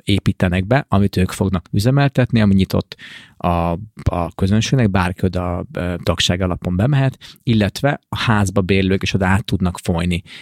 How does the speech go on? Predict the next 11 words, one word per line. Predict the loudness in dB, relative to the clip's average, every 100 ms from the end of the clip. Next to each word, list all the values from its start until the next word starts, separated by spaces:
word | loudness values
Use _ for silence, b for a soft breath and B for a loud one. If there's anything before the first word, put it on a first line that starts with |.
| B
mint | 0 2 2
egy, | 0 0
mint | -2 2
egy, | 0 4
ö, | 4 4
flexibilis | 2 0 0 0 2 2
iroda. | 2 0 -4 B B B
És | -2
hogy | 0
látjátok, | 0 0 0 0 0 0
hogy, | -2